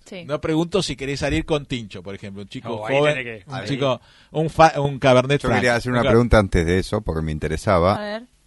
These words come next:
Speaker 4: ¿Vino blanco y vino tinto podés mezclar en, en una misma
Speaker 1: Sí, sí, podés.
Speaker 4: ocasión, momento?
Speaker 1: Puedes arrancar con blanco y después seguir al tinto.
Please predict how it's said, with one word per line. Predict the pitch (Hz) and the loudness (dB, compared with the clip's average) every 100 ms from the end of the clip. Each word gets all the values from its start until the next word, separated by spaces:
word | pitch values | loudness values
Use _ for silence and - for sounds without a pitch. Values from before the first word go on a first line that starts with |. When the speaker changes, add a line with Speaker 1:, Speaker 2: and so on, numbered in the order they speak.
| _ 101 | _ -6
Speaker 4:
¿Vino | 123 135 | -2 0
blanco | 120 104 87 82 | 2 0 -2 -4
y | 82 | -2
vino | 98 98 | 0 -2
tinto | 90 82 78 76 | -2 -4 -4 -2
podés | 76 92 | 0 0
mezclar | 95 - 87 107 - - | 0 -2 2 2 0 -8
en, | 78 73 73 | -6 -6 -6
en | 76 | -6
una | 76 80 | -2 -2
misma | 82 80 80 78 78 76 73 71 - _ _ _ | -2 -4 -4 -6 -4 -6 -10 -14 -20 _ _ _
Speaker 1:
Sí, | - 247 214 | -8 -6 -6
sí, | - 214 196 | -10 -12 -12
podés. | 196 196 180 - | -12 -12 -12 -12
Speaker 4:
ocasión, | - - - 95 95 98 90 87 | -12 -12 -8 -4 -4 -4 -10 -10
momento? | 80 82 92 90 95 101 _ - | -8 -6 -6 -4 -4 -4 _ -6
Speaker 1:
Puedes | 269 269 | -4 -2
arrancar | 247 247 262 | -4 -4 -6
con | 262 247 | -6 -6
blanco | 240 262 294 | -2 -4 -4
y | 269 | -6
después | - 220 | -8 -14
seguir | 220 214 202 | -12 -12 -10
al | 196 185 180 180 175 | -10 -10 -10 -12 -12
tinto. | 214 190 175 | -10 -10 -10